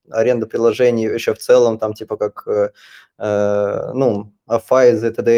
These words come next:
Эски, вот это всё, трекеры, блин, я такой думаю: «Ну, это же, ну, типа, это супер просто». Непростым оказалось просто понимание всяких,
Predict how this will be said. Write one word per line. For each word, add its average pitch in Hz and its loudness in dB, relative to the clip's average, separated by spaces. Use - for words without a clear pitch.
Эски, 110 -2
вот 107 -6
это 110 -6
всё, 117 -4
трекеры, 117 0
блин, 104 -6
я 101 -2
такой - -10
думаю: 107 -8
«Ну, 123 -2
это 120 -8
же, 120 -14
ну, 123 -6
типа, - -12
это 107 -6
супер - -16
просто». - -2
Непростым 127 0
оказалось 131 2
просто 123 -2
понимание 110 -2
всяких, 107 -8